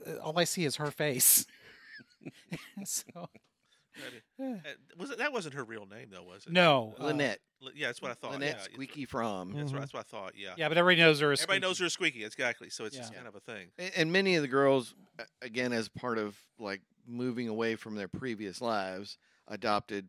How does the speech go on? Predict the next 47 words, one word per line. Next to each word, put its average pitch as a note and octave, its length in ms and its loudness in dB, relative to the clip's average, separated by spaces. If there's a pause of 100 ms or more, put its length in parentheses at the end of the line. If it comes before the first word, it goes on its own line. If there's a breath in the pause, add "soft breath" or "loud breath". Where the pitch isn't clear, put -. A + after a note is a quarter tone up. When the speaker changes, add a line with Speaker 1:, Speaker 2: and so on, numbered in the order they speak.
(100)
Speaker 3:
pseudonyms G#2 680 -4
at F#2+ 140 -6
the F#2+ 60 -12
Speaker 4:
Mm-hmm. F#2+ 100 -6
Speaker 3:
ranch. G2 460 -6 (260 soft breath)
Speaker 1:
Yes. D3 360 2
Speaker 3:
Uh, G#2 100 -8
Susan C3 400 0
Atkins, A#2 320 0
I G#2+ 100 -2
think, G#2+ 160 -4
was A2 120 -8
always G#2 260 -2
known G#2 140 -2
as F#2 80 -2
Sadie F#2+ 340 -2
Mae F#2 400 0 (480)
at F#2 140 -14
the G#2 100 -14
ranch F2+ 480 -8
and F2 260 -12
things E2 220 -14
Speaker 1:
The D#2+ 60 -10
Speaker 3:
like F3 100 -4
Speaker 1:
new G3+ 120 4
Speaker 3:
that. A3 40 4
Speaker 1:
name, G#3 240 4
I - 20 -2
mean, F3+ 240 -2
th-, - 180 -16
so G3+ 360 4 (840)
I A3 80 8
think A3 180 4
that's F3+ 220 4
something C#3+ 260 -4
that's B2 140 -8
kinda C3 220 -4
interesting C#3 500 -6
about B2+ 560 -8
him. A#2+ 220 -10
You B2+ 60 -6
know, B2+ 60 -4
when B2+ 80 -4
you, B2 60 -8 (480)
he E3 380 -6
is D3 160 -4
the C3 340 -4